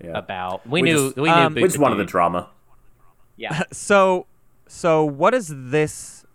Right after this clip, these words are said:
Speaker 3: mean for future Space Cats tournaments?
Speaker 2: Uh-oh. Whoa.
Speaker 3: Uh-oh.
Speaker 2: Hey.
Speaker 3: I know. I'm jumping into it. What does this
Speaker 2: Everyone,
Speaker 3: mean?
Speaker 2: turn, turn it up now. Everyone lean
Speaker 3: Turn it
Speaker 2: in
Speaker 3: up.
Speaker 2: with your ear, uh, that we're talking about the
Speaker 3: Uh,
Speaker 2: future.
Speaker 3: here's the answer.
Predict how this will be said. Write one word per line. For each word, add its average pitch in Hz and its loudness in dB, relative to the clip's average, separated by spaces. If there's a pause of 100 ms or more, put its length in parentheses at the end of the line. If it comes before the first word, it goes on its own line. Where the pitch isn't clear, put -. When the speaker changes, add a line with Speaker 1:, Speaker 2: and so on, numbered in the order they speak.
(200)
Speaker 3:
mean 131 -2
for 123 -4
future 127 -10
Space - -10
Cats - -16
tournaments? 190 2
Speaker 2:
Uh-oh. 147 4
Whoa. 147 2
Speaker 3:
Uh-oh. 127 2
Speaker 2:
Hey. 135 2 (300)
Speaker 3:
I 131 0
know. 135 0
I'm 117 -16
jumping 139 -4
into 131 -4
it. - -8 (120)
What - 2
does 170 2
this 196 2
Speaker 2:
Everyone, 180 2
Speaker 3:
mean? 147 -14 (200)
Speaker 2:
turn, 196 2
turn 185 2
it 196 0
up 165 2
now. 113 0
Everyone 151 -4
lean 143 -4
Speaker 3:
Turn 127 -4
it 139 0
Speaker 2:
in 127 0
Speaker 3:
up. 113 0
Speaker 2:
with 127 -8
your 120 -4
ear, 120 -6 (160)
uh, 110 -6
that 113 -8
we're 120 -18
talking 131 -8
about 123 0
the 127 -2
Speaker 3:
Uh, - -2 (280)
Speaker 2:
future. - -18 (420)
Speaker 3:
here's 135 -4
the 160 4
answer. 160 0